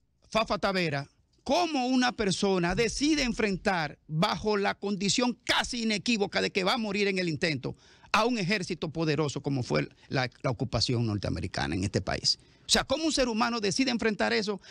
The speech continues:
a sabiendas de que su muerte está casi, casi garantizada? Nuestro compañero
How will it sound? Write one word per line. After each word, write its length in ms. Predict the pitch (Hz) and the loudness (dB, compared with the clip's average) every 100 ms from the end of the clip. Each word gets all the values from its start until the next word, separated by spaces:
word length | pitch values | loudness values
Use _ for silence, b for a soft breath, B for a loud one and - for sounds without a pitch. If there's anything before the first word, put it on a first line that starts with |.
| B | B
a 120 | 220 | 0
sabiendas 520 | 226 202 208 247 240 | 2 -2 0 0 0
de 100 | 226 | -2
que 160 | - 202 | 0 -2
su 140 | - | 0
muerte 380 | 180 185 220 190 | 0 0 0 0
está 320 | 156 - 190 | 0 0 0
casi, 360 | - - 190 160 131 - | -2 -4 -4 -4 -8 -4
casi 380 | 165 147 147 - B B | -4 -2 -4 -6 B B
garantizada? 720 | 131 135 123 117 - 82 76 - - B B B B B | -2 -2 -4 -6 -6 -8 -8 -10 -12 B B B B B
Nuestro 240 | 170 180 185 | 0 2 0
compañero 800 | 214 190 214 269 269 214 214 | 0 2 2 2 2 0 -2